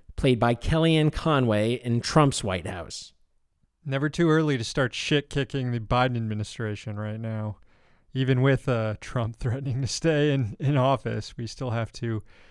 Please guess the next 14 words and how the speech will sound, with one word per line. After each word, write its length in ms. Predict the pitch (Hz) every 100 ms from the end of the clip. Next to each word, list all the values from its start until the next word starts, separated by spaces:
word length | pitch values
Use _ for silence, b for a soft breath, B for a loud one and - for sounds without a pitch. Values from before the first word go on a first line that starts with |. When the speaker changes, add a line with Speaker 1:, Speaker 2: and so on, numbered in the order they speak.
| b b
Speaker 2:
take 220 | 147 143
time 260 | 175 190 139
out 320 | 120 123 - _ _ _ _ _
to 480 | - 123 120 120 117 - 127
discuss 640 | 117 - 120 113 - - 302
what 200 | 127 120
an 140 | 117 -
awful 420 | 156 139 - 127
team 380 | - 127 113 107
Joe 240 | 110 117
Biden 460 | 104 107 107 104 117
is 120 | 110
already 320 | 113 101 101
assembling. 640 | 101 - 110 104 107 110